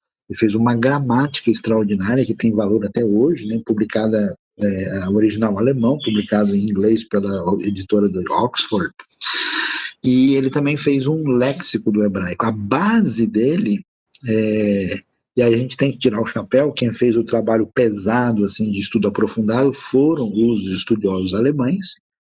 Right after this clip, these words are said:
Depois, o, o pessoal de fala inglesa foi, é, é, vamos dizer, contribuindo mais, né?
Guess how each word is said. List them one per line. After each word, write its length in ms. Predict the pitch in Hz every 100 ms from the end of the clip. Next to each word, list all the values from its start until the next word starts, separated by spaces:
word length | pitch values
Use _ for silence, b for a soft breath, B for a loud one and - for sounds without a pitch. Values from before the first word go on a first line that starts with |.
| _ _
Depois, 680 | 107 143 143 131 170 190 113
o, 80 | 107 95 113
o 100 | 107
pessoal 480 | 113 107 110 104 104
de 120 | 104
fala 240 | 107 107
inglesa 480 | 113 104 107 113 104
foi, 440 | - 110 104 95 - _ 104
é, 240 | 101 92 - B B B B B B B B B -
é, 220 | 117 110
vamos 300 | 107 113 110
dizer, 100 | 110
contribuindo 880 | 113 131 117 120 113 113 131 196 120
mais, 340 | 107 123 202 127
né? 180 | 151